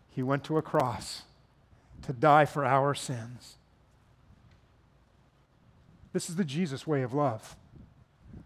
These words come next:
We've all been called to it. Here's what I know. I know that every person wants to feel included in a community that is characterized by this one another type love.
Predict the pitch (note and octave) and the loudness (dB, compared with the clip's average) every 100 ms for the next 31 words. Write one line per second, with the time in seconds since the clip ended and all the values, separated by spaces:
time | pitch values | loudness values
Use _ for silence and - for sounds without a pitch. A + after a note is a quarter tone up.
0 | _ - _ - C3+ C#3 C#3 D3 D3+ D3 | _ -20 _ -10 -4 4 6 6 4 2
1 | D#3+ D3 C3+ C3 B2 E3 - _ _ _ | 4 4 2 -8 -8 -12 -18 _ _ _
2 | _ _ _ _ _ _ _ - - - | _ _ _ _ _ _ _ -20 -20 -20
3 | - - F#3 F3 E3 D3+ D#3 D3 - - | -16 -2 2 6 6 8 6 6 2 -16
4 | - _ _ _ _ _ - - - - | -20 _ _ _ _ _ -20 -20 -20 -8
5 | - F3 F3+ D#3+ D#3 E3 D#3 - E3+ D#3 | 0 6 6 8 6 6 2 2 2 2
6 | D#3 C#3 C#3+ C#3+ - C#3+ - F3 D#3+ C#3+ | -2 0 0 0 -2 -10 -6 -2 2 2
7 | D#3+ D3 - - F#3 C#3+ B2+ A2+ - _ | 0 -6 -4 2 4 4 0 -4 -14 _
8 | _ - C#3+ - D#3+ D3+ C3+ A#2 G#2 - | _ -4 -4 -2 -2 0 0 -4 -8 -14
9 | _ _ _ - D3+ C3+ - - F3 E3 | _ _ _ -2 0 0 -6 2 6 6
10 | D3+ D#3 B2+ B2 B2+ G#2 C3 C3 C3+ - | 4 0 2 0 -2 0 0 2 0 -4
11 | B2 C3+ C#3 C3+ C3+ C3 B2 A#2+ - - | -4 0 2 4 2 2 -2 -4 -10 -20
12 | - D#3+ C3+ - A#2+ A#2 A2+ - | -2 2 2 2 -4 -4 -6 -10